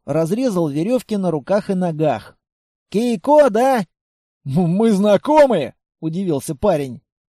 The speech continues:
«Знакомые, все, потом, потом. Давай, приходи в чувство и уходим отсюда». Сам я бросился к убитому Мару. Открыл кобуру, вытащил пистолет,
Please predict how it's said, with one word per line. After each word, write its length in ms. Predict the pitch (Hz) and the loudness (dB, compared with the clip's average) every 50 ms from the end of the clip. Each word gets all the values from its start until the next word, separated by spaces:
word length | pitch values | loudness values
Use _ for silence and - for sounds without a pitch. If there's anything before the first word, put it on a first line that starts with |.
| _ _ - | _ _ -14
«Знакомые, 1040 | 143 151 185 226 240 240 - 247 262 254 247 247 240 226 196 165 156 147 127 104 | -10 -6 -2 -2 -2 0 2 4 6 6 6 6 4 4 2 0 -2 -4 -6 -8
все, 520 | 95 - - 180 214 233 233 214 180 143 123 - | -10 -6 -2 0 0 2 4 4 2 2 2 0
потом, 360 | 175 202 - 254 190 170 - | 0 0 2 0 0 0 0
потом. 500 | 277 302 - 247 214 175 139 113 95 - _ _ _ | 0 0 2 2 0 0 -2 -6 -14 -20 _ _ _
Давай, 640 | - 139 147 165 190 214 233 226 208 185 156 147 | -6 -2 0 0 2 2 2 4 4 4 2 0
приходи 600 | - - 165 175 156 - 180 185 190 185 208 185 156 | 0 0 -2 -2 0 0 0 0 0 0 -2 -2 -2
в 40 | 120 | -4
чувство 500 | - 202 233 247 233 175 - 156 139 123 | -4 -2 0 0 0 0 0 0 -2 -2
и 160 | - 202 208 | 0 0 0
уходим 560 | 240 247 220 - - 233 233 214 175 180 175 | 2 2 0 0 2 2 2 4 2 0 0
отсюда». 600 | 175 160 - - - 170 160 135 127 110 - - _ _ _ _ _ _ _ _ _ _ _ _ | -2 -4 -4 -2 -2 -2 0 0 -2 -4 -6 -10 _ _ _ _ _ _ _ _ _ _ _ _
Сам 300 | - - 220 240 269 277 | -12 -8 -4 -4 -4 -2
я 220 | 269 247 247 240 220 | -2 0 0 0 0
бросился 580 | 214 226 240 240 - - 226 226 - - 233 | -2 -2 -2 -2 -2 -2 -4 -4 -2 -4 -6
к 80 | 185 - | -4 -4
убитому 680 | 233 240 214 220 254 240 208 165 - 160 143 139 139 143 | -4 -2 0 0 2 2 0 0 -2 -4 -4 -4 -4 -2
Мару. 600 | 151 180 196 185 165 143 127 120 101 - - _ _ _ | -2 -2 0 0 0 -2 -2 -4 -6 -8 -14 _ _ _
Открыл 400 | - - - - 202 240 262 240 170 | -14 -14 -10 -6 -4 -2 -2 -2 -2
кобуру, 460 | - 139 135 151 170 208 247 240 190 | -4 -6 -4 -2 -2 0 0 0 0
вытащил 480 | 160 226 233 - 170 - - 143 131 - | 0 -2 -4 -4 -6 -6 -4 -6 -8 -6
пистолет, 680 | - 143 123 - - 135 - 175 214 240 196 - - | -8 -10 -10 -6 -6 -4 -2 -2 0 -2 -2 -4 -8